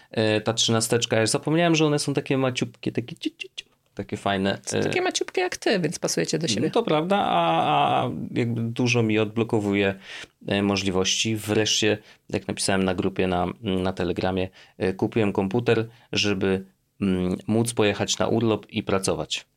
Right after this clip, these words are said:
Speaker 2: Tak, tak. Wszyscy o tym marzymy. Ja również o tym marzę. Nie mogę się doczekać naszego urlopu, podczas którego będziesz pracować.
Speaker 1: Mhm.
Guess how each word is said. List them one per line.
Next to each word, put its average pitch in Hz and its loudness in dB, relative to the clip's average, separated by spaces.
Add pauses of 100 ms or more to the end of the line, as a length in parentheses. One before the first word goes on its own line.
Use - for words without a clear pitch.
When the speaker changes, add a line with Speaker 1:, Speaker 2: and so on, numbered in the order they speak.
Speaker 2:
Tak, 156 -4 (200)
tak. - -4
Wszyscy 214 0
o 180 2
tym 180 0
marzymy. 175 2
Ja 170 2
również 160 2
o - -2
tym 151 0
marzę. 165 2
Nie 165 2
mogę 165 0
się 156 -4
doczekać 165 -2
naszego 156 -2
urlopu, 180 2
podczas 180 0
którego 143 0
będziesz 143 -2
pracować. - -4
Speaker 1:
Mhm. 95 -2